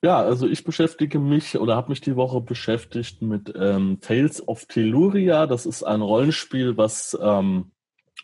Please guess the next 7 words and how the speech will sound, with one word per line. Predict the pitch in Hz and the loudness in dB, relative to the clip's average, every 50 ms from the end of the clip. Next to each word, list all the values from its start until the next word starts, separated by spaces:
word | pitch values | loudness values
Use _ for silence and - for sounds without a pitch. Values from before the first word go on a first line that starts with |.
| - - 95 104 101 101 | -18 -10 -8 -8 -8 -8
Timo | - 131 131 131 135 135 139 135 127 127 117 - - - | -6 -4 -2 -2 0 0 0 0 -2 -2 -6 -6 -6 -2
Heinemann | 98 101 120 151 170 170 165 160 160 165 160 151 | -2 0 0 0 -2 -2 -2 -2 -2 -2 -4 -2
heißt | 143 135 143 - - - | -2 -4 -4 -4 -6 -6
der | 127 | -4
junge | 127 127 131 131 127 | -4 -4 -4 -4 -4
Mann | 127 120 113 - | -4 -4 -6 -4
ist. | 82 139 175 - - | -6 -6 -8 -8 -14